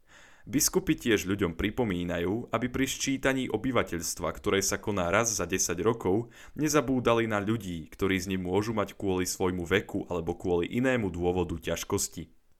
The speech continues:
Konkrétne kňazov a laikov vyzývajú, aby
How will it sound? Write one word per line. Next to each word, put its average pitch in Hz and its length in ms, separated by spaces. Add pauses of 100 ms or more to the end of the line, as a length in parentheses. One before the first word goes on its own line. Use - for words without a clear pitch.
(500)
Konkrétne 143 640
kňazov 113 640
a 92 80
laikov 92 480
vyzývajú, 110 720 (360)
aby 127 160